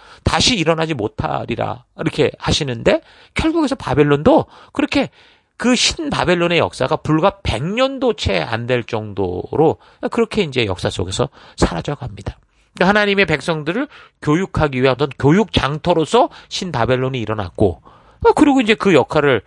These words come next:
칠십 년 그 이 포로 생활 마치고 나 얼마 되지 않아서 그냥 그렇게 사라져 없어진 거예요.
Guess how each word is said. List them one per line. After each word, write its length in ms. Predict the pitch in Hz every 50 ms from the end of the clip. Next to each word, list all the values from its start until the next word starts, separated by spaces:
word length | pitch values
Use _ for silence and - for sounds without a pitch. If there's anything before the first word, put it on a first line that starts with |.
| - -
칠십 280 | - - 214 - - 180
년 320 | 165 160 143 127 123 120 -
그 160 | - 135 127 120
이 100 | 117 113
포로 240 | - - - 160
생활 220 | 139 143 127 123 117
마치고 340 | 107 101 98 - - - 127
나 80 | 127 -
얼마 180 | - 302 359 381
되지 180 | 359 339 - 151
않아서 260 | 139 127 127 - 143
그냥 140 | 131 131 113
그렇게 340 | 113 95 - - 165 180 - - - - - _
사라져 340 | - - 165 147 127 110
없어진 420 | 107 - - - 104 - 101 95 98
거예요. 220 | 95 82 90 92